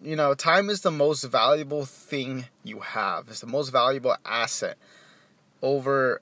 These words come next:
over anything. Why? Because you never get time back. Ti-, time is always gonna keep ticking, and you can't just hop in a time machine and go back and wish you did the things you would have done. You can only make the best out of the present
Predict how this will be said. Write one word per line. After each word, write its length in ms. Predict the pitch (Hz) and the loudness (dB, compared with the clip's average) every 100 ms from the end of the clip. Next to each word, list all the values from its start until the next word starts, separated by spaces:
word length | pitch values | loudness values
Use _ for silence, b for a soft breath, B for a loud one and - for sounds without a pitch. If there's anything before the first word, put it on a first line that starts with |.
| - | -4
over 240 | 135 135 | -2 2
anything. 460 | 147 170 127 110 107 | 0 0 -8 -8 0
Why? 320 | 120 147 175 | 4 4 2
Because 480 | - 151 165 139 - | -2 -4 -2 -2 -4
you 140 | - 165 | -8 -6
never 340 | 165 165 160 | 2 2 0
get 220 | 156 151 | -6 -8
time 340 | - 135 143 120 | -2 0 0 2
back. 420 | 123 123 - - _ _ _ - | 0 0 -4 -18 _ _ _ -6
Ti-, 360 | - 143 147 - | 2 4 2 0
time 340 | 135 143 143 | 2 2 2
is 100 | 123 | -4
always 680 | - 131 143 143 127 - - - | -2 2 2 2 0 -4 -6 -4
gonna 200 | - 127 | -2 -2
keep 300 | 123 151 147 | -2 -10 -10
ticking, 560 | - 156 147 139 135 120 - 123 | -2 -2 -2 -8 -8 -14 -18 -8
and 480 | 117 113 110 95 | -6 -4 -6 -10
you 60 | 117 | -10
can't 240 | - 175 | -4 -4
just 160 | 160 147 | -4 -2
hop 240 | 143 139 | 0 2
in 80 | 139 | 0
a 40 | 123 | -2
time 240 | 139 151 | 0 0
machine 440 | 139 - 110 107 101 B B B | -2 -6 -6 -8 -10 B B B
and 200 | - 127 | -10 -6
go 140 | 120 135 | -2 0
back 500 | 131 147 127 120 - b b - | 2 0 0 -4 -8 b b -10
and 180 | 123 | -6
wish 320 | 127 156 - 143 | 0 0 0 -2
you 80 | |
did 220 | 131 139 139 | -2 -4 -4
the 80 | |
things 320 | 123 147 131 117 | -6 -6 -6 -6
you 80 | |
would 160 | 117 120 | -2 -2
have 160 | 107 - | -2 0
done. 560 | 139 135 98 - - | 2 2 -2 -14 -14
You 60 | 123 | -12
can 160 | 139 151 | -8 -6
only 180 | 170 | -4
make 440 | 175 147 139 156 - | -4 -2 -2 -4 -4
the 100 | - | -2
best 580 | 98 117 135 - - - _ | 2 2 0 -2 -8 -12 _
out 160 | 113 123 | -4 -4
of 80 | 113 | -4
the 100 | 113 | -10
present 520 | - - 113 120 | -6 -2 -2 -2